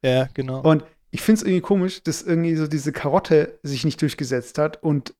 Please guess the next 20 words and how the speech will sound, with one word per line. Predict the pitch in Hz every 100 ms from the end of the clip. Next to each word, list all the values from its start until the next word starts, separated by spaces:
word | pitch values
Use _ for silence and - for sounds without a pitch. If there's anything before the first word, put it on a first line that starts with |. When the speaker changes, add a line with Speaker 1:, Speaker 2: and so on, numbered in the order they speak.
| -
Speaker 2:
das | 147 -
hartgekochte | 156 156 151 151 - 156
Ei | 143 160 185 _ _ -
und | 156
stattdessen | - 156 170 170
gibt's | 165 -
immer | 196 196
noch |
diesen | - 160 160
Schokohasen, | - 190 143 123 - 135
weißt? | 143 147
Ich | -
denk | 180 208
auch | 208
so, | 165
weißt | 156 156
du, |
im | 160
Frühling, | - 202 180 202 - _ _ _ _ _ -
äh, | - 147 151